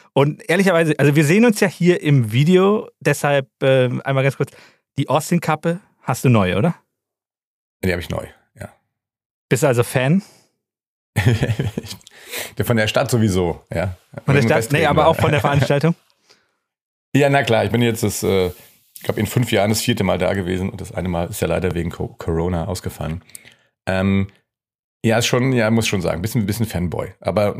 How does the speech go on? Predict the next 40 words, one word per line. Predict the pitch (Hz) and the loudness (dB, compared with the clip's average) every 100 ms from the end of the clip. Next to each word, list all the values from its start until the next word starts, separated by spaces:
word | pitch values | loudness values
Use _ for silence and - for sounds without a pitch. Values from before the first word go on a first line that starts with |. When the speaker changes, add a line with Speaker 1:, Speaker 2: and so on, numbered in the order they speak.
| - | -10
Speaker 2:
das | - 110 | -8 -4
ist | - | -2
ja | |
immer | 113 135 | 0 0
so, | 123 | 2
wenn | 117 | 2
man | 120 117 | 2 0
so | 113 | -2
verliebt | 98 101 113 | -2 -4 -4
ist, | 107 110 - | -4 -4 -2
ja, | 87 98 - _ _ _ _ _ - | -4 -4 -10 _ _ _ _ _ -6
dann | 98 | -4
guckt | 95 113 107 | -4 -6 -4
man | 95 | -4
natürlich | 92 90 - | -2 -6 -8
über | 87 90 | -6 -6
so | |
ein | 87 | -4
paar | 90 | -6
Punkte | - 90 85 - - | -4 -6 -4 -4 -4
auch | - - - | -6 -10 -12
einfach | - - 82 | -8 -6 -6
mal | 82 | -6
hinweg, | 87 78 80 - - - | -6 -6 -8 -10 -18 -14
ne? | 80 - _ _ _ _ _ _ _ - | -14 -14 _ _ _ _ _ _ _ -4
Speaker 1:
Was | 127 - | -2 2
sind | 185 | 4
denn | 202 180 | 6 4
so, | 131 127 120 - _ _ _ _ _ - | 4 4 4 0 _ _ _ _ _ -2
ganz | 196 208 | -2 0
abgesehen | 202 165 165 156 | -2 0 2 2
von | - 139 | 2 0
der | 123 | 0
South | - 135 135 - | 0 0 0 -2
by | 123 117 | 0 0
dreiundzwanzig, | - 117 143 160 - 120 113 - 104 107 - _ _ _ _ _ _ | -2 0 2 2 0 -2 -2 -2 -4 -4 -6 _ _ _ _ _ _
was | 151 147 | -4 0
macht | 185 - | 0 0
das | 165 - _ - | -8 -8 _ -6
Event | 123 110 139 127 - | -2 0 2 0 -2